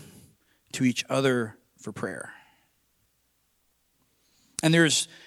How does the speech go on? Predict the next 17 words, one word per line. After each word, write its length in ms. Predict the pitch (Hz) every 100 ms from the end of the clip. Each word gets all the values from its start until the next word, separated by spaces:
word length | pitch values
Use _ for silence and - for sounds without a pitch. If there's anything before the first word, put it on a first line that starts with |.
| -
there's 200 | - 143
eschatological 840 | - 156 156 - 165 151 160 - 139
language 340 | 135 156 143
in 100 | 165
here, 140 | 151 139
verse 240 | 151 151
fifteen, 460 | - 165 170 147 131
"He 180 | 165
will 220 | 180 160 135
raise 380 | 151 165 139
them 240 | 139 147 143
up." 440 | 135 117 - - - _ _ _ _ _ _ _ -
That 140 | 156
doesn't 200 | 180 170
necessarily 420 | 180 170 185 160
mean 220 | 151 156 143
like, 180 | 120